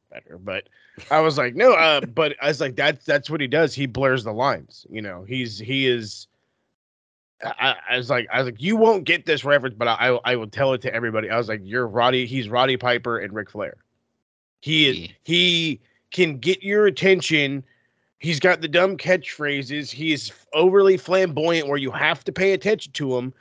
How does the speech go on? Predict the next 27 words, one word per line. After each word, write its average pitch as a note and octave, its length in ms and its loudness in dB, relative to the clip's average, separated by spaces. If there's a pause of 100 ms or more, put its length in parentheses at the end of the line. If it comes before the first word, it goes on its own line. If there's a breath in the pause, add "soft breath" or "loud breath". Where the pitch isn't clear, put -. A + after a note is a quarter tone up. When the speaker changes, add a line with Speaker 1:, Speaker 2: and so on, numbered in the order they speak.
(240 soft breath)
Speaker 1:
but D3 140 0
he's C3 120 -2
so F3 300 6
fucking D#3+ 500 -2
raw, A#2 680 2 (180)
like B2 260 -6
Piper E3 360 2
was, G#2+ 480 -4 (300)
that C3+ 160 2
it's B2+ 180 -4
like, B2 260 0
you C3 200 -8
don't G#3+ 300 6
know, E3+ 340 4
like, B2+ 280 0
dude, D3 280 -2
is A2+ 300 -8
this D3+ 180 -12
guy C4+ 240 -2
shooting G3+ 520 -2
right D4+ 240 2
now? E4+ 360 0 (840)
You F#3+ 80 0
know G3+ 80 4
what G#3 80 4
I G#3+ 60 2
mean? C4+ 320 2